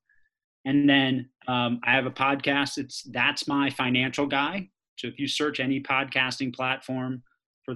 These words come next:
That's My Financial Guy, you'll find me. It's the only one with that title.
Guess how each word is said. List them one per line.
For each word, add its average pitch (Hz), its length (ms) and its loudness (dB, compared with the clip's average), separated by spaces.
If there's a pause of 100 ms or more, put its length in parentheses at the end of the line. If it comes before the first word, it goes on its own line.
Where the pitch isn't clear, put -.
That's 120 300 0
My 123 180 -2
Financial 120 460 -2
Guy, 147 180 -6
you'll 120 120 -8
find 120 360 -2
me. 165 220 -2 (120)
It's - 220 -16
the 120 120 -2
only 120 220 -2
one 120 280 -2 (180)
with 117 180 -12
that - 120 -16 (200)
title. 170 360 -6